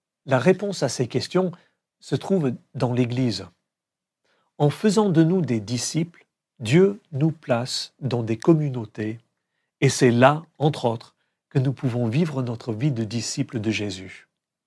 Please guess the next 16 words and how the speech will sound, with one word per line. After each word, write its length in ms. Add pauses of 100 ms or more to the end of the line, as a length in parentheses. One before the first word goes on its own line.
(1700)
On 80
ne 60
peut 160
pas 260
être 240
disciple 640
tout 160
seul. 340 (760)
Déjà 420
dans 220
les 220
évangiles, 540 (440)
les 160
disciples 480
suivaient 420
Jésus, 400